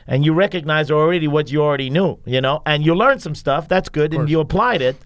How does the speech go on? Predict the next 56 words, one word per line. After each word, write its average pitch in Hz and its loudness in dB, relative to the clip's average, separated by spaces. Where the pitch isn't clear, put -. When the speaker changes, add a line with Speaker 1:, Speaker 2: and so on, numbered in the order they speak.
Speaker 2:
Mm-hmm. 113 -6
Speaker 1:
But 156 4
at 165 2
the 180 2
end 226 0
of 175 -4
the 160 2
day, 156 2
it's 139 -2
just 165 -2
an 147 0
awareness 160 0
and 135 -4
a 127 -4
remember 151 2
process. - -10
Speaker 2:
Yeah. 113 -6
Well, 151 2
a 143 4
big, 139 -2
I 131 -4
mean, 131 -2
a 127 -4
big 123 -4
thing 117 -6
in 113 -6
this, 101 -10
in 120 -12
this 107 -10
whole 113 -8
game 107 -8
that 98 -10
we 101 -8
play 104 -8
inside 104 -2
of 98 -8
Warrior 98 -6
is 98 -10
the 98 -14
accountability 101 -12
and 95 -12
the 90 -16
brotherhood. 92 -10
Speaker 1:
Yeah. 123 4
Speaker 2:
So 107 -10
that, 127 -4
that's 135 -2
the 113 -10
most 101 -10
powerful 95 -12
part 98 -14
of 92 -14
it's, 107 -16
it 117 -10
really 127 0
is. 98 -4